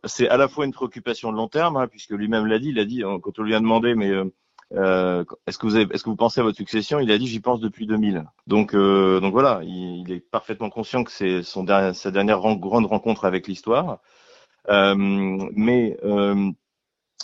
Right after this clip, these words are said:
du point de vue, je dirais, de, euh, immédiat, euh, là, il a quatre ans, euh, où il a, il va quand même pouvoir penser à autre chose, tout en continuant à observer son entourage et savoir qui pourrait, euh, qui pourrait lui, lui succéder.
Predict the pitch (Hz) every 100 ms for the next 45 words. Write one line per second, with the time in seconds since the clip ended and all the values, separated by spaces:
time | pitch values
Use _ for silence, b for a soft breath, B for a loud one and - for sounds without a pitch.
0 | 104 90 107 120 120 113 127 110 107 101
1 | 110 113 101 98 76 98 95 90 85 90
2 | 92 95 92 139 156 131 101 98 95 98
3 | 117 113 101 98 98 110 98 120 127 120
4 | 101 92 92 92 92 82 95 90 90 101
5 | 101 98 95 - 98 - 87 - 87 127
6 | 143 117 90 98 98 - 87 90 104 110
7 | 98 - 87 85 87 - 90 101 - 82
8 | - 92 113 90 82 92 104 - 101 -
9 | 90 98 107 92 82 - - 85 95 107
10 | 92 90 85 - 92 95 87 - 98 90